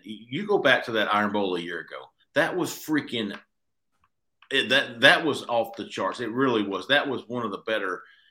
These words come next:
environments inside that stadium that I've seen throughout the game. And, and don't get me wrong, a lot of these kids were, it, like Ruben Bain said, "It's the best environment I've ever seen."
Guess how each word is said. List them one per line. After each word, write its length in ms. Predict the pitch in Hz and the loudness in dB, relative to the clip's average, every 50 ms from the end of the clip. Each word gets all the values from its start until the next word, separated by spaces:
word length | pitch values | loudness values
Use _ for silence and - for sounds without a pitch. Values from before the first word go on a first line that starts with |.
| _ _ _ _ - | _ _ _ _ -10
environments 580 | 101 98 85 - 110 107 107 107 104 101 - - | -10 -8 -2 0 2 2 2 2 0 -2 -4 -6
inside 380 | 98 87 - - 104 95 92 90 | -6 -6 -4 -2 0 0 0 -2
that 160 | 90 - - | -4 -6 -6
stadium 380 | - - 101 101 95 95 92 | -6 -2 -2 -2 -2 -2 -4
that 120 | 90 85 85 | -6 -6 -6
I've 140 | 85 87 - | -6 -6 -6
seen 180 | - 90 87 - | -8 -10 -10 -4
throughout 720 | - 127 135 135 123 - 92 117 120 123 120 - - - | 2 4 6 6 6 4 2 4 4 4 4 2 -4 -8
the 80 | 95 | -10
game. 380 | 87 - 98 92 90 85 76 - _ _ _ _ - _ - | -8 -6 -6 -6 -6 -6 -10 -14 _ _ _ _ -20 _ -6
And, 140 | 113 117 - | -4 -4 -4
and 180 | 95 107 101 | -4 -6 -2
don't 200 | 104 147 156 143 | -2 -2 -2 -2
get 120 | 147 170 151 | -4 -4 -2
me 100 | 135 123 | -2 0
wrong, 340 | 120 127 127 113 104 104 - | 0 2 0 0 -2 -4 -6
a 100 | - 95 | -4 -2
lot 200 | 101 107 127 147 | 0 2 2 2
of 60 | 147 | 2
these 180 | 139 123 120 - | 0 -2 -4 -4
kids 240 | - 123 110 107 - - | -4 -4 -4 -4 -4 -6
were, 140 | 104 98 95 - _ _ _ | -8 -8 -8 -8 _ _ _
it, 360 | - 98 92 - 95 98 95 - 98 | -12 -12 -10 -8 -8 -10 -10 -8 -2
like 200 | 110 113 110 123 | 0 0 2 2
Ruben 260 | 127 127 123 107 98 | 2 2 2 2 2
Bain 200 | 110 117 113 104 | 2 0 0 0
said, 100 | 104 98 | -4 -8
"It's 120 | 92 - | -10 -8
the 60 | - 98 | -10 -2
best 240 | 95 120 117 - 117 | 0 0 0 0 -4
environment 440 | 92 90 104 107 107 101 98 87 85 | -4 0 0 2 2 0 0 -2 -4
I've 140 | 87 - | -2 -2
ever 180 | 104 98 90 87 | -2 -2 -2 -4
seen." 420 | - - 110 113 107 92 87 85 | -6 -6 -6 -6 -6 -6 -8 -10